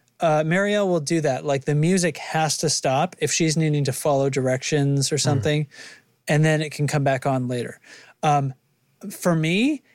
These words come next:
Speaker 1: it does not matter how loud or irritating the music is. It will abs-, it will not even penetrate my ears. If I have to, like, concentrate on directions, I suddenly become, like, this hyper-focused creature. Like,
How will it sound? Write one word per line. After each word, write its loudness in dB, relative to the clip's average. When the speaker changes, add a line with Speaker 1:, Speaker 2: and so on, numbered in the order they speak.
Speaker 1:
it 0
does 2
not -2
matter 0
how 0
loud 2
or -4
irritating 0
the -2
music 0
is. 0
It 0
will 0
abs-, 0
it 0
will 2
not 0
even -2
penetrate -2
my -4
ears. 0
If -6
I 4
have 0
to, -2
like, -2
concentrate -2
on 0
directions, 0
I 4
suddenly 2
become, 0
like, -2
this -2
hyper-focused 0
creature. 0
Like, -2